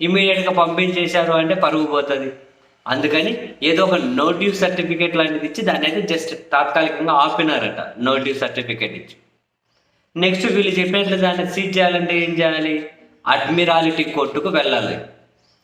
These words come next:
అడ్మిరాలిటీ కోర్టుకు వెళ్ళాలట. అడ్మిరాలిటీ కోర్టు అంటే, ఆ, సముద్ర జలాల్లో ఉన్న వివాదాలు పరిష్కరించడం కోసం కొన్ని హైకోర్టులకి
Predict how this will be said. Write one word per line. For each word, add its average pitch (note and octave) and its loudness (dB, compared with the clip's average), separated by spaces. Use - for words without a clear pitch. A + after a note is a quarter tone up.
అడ్మిరాలిటీ D3 0
కోర్టుకు C3 -2
వెళ్ళాలట. A#2 -2
అడ్మిరాలిటీ B2 0
కోర్టు C3+ 0
అంటే, C3+ -4
ఆ, G2+ -2
సముద్ర E3 0
జలాల్లో D#3+ 0
ఉన్న D3+ -2
వివాదాలు D3 0
పరిష్కరించడం D#3+ 0
కోసం D3 0
కొన్ని F3+ 4
హైకోర్టులకి E3+ -2